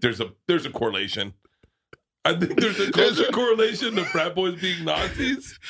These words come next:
Speaker 1: than,
Speaker 2: Yeah.
Speaker 1: like, if, if, if, if, if Trump was gonna, uh, recruit this, why would I fucking talk like this?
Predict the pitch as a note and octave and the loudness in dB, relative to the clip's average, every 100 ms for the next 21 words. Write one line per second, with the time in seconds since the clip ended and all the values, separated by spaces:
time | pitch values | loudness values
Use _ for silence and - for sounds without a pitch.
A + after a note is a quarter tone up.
0 | - - - F#3+ F#3 F3 E3 - _ - | -12 -12 -4 2 2 2 -2 -4 _ 2
1 | C3 C3 - G#3+ G#3+ A3 E3+ G#3 D#3+ G3+ | 4 6 4 2 -2 -2 -2 -4 -2 0
2 | F3 - - E3 D#3+ - F#3+ A3+ A3+ D#3 | 0 -2 -2 -2 -2 -2 0 0 0 -4
3 | F3 E3 D#3+ - - - C#3+ C#3 C#3 - | -2 -2 -4 -10 -6 -2 0 0 -4 0
4 | D#3 D3 C#3+ E3+ E3+ - G#3+ D4+ G#3+ D3+ | 0 0 -2 -6 -6 -2 -2 0 0 -2
5 | - F#3+ E3 C#3+ C#3+ D#3+ C#3 G#2+ A2+ G2 | -2 -6 -6 -2 0 0 -2 -4 -4 -6
6 | - | -10